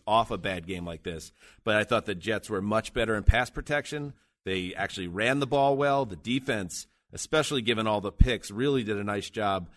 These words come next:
uh, holding the Patriots down. Mac Jones didn't really have too many splash plays at all in this game. He was a lot of,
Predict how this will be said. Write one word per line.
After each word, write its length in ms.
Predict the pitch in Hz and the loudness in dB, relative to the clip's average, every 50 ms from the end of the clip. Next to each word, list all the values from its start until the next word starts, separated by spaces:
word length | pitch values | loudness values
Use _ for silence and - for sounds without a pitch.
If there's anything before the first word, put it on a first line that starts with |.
| _ _ _ _ _ | _ _ _ _ _
uh, 200 | 107 104 98 95 | 0 0 0 0
holding 480 | - - 117 123 127 120 120 117 110 | 0 2 2 2 2 2 0 -2 -2
the 100 | 104 101 | -2 -4
Patriots 600 | 90 - 110 110 110 101 - 113 107 98 90 - - | -2 0 0 0 0 0 -2 -2 -2 -2 -2 -4 -4
down. 420 | 107 107 107 110 110 110 107 101 | -2 0 2 2 2 2 0 0
Mac 220 | 98 101 101 95 - | -2 -2 -4 -4 -2
Jones 260 | 113 110 104 92 - | -2 -2 -2 -4 -6
didn't 160 | - 110 117 | -8 -8 -6
really 200 | 117 120 117 107 | -4 -4 -2 0
have 180 | 101 110 104 90 | 0 -2 -2 -2
too 120 | - 120 | -4 -6
many 140 | 113 101 92 | -4 -4 -6
splash 420 | - - - 101 101 104 104 - | -8 -8 -4 -2 -2 0 -2 -2
plays 280 | - 117 110 104 90 95 | -4 -4 -4 -4 -4 -4
at 40 | 90 | -2
all 220 | 95 104 110 113 | 0 0 2 0
in 60 | 110 | 0
this 160 | 110 104 - | -2 -4 -6
game. 260 | - 117 110 107 104 95 | -6 -6 -6 -4 -6 -6
He 80 | 90 | -8
was 120 | 82 80 80 | -10 -10 -10
a 60 | 85 | -8
lot 140 | 92 95 98 | -6 -6 -6
of, 80 | 95 | -6